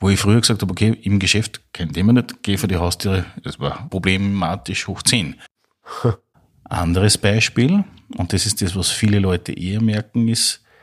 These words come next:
Speaker 1: dass sich aufgrund des Podcastens,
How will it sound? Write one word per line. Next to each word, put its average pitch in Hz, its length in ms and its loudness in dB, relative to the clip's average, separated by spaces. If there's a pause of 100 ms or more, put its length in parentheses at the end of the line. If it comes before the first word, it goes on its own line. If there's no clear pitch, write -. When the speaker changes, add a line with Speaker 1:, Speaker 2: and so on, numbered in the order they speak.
(400)
Speaker 1:
dass - 280 2
sich - 300 0
aufgrund 92 540 -2
des - 300 -4
Podcastens, 90 720 2